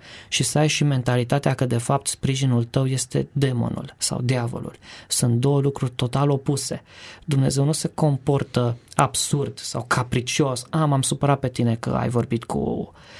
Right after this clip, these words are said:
cu respectivul sau că ai mers la sărbătoarea lui și te-ai costumat și așa mai departe.” Nu.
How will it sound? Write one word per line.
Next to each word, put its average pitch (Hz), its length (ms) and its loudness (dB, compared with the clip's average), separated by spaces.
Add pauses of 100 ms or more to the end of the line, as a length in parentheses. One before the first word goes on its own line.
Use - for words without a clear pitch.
cu - 100 2
respectivul 127 560 -2
sau 135 160 0
că 139 140 -2
ai 135 120 4
mers 139 300 2
la 135 100 -2
sărbătoarea 120 560 0
lui 131 100 2
și - 120 -4
te-ai 123 140 0
costumat 123 560 0
și 123 100 -6
așa 127 160 0
mai 120 160 2
departe.” 120 480 0
Nu. 151 260 2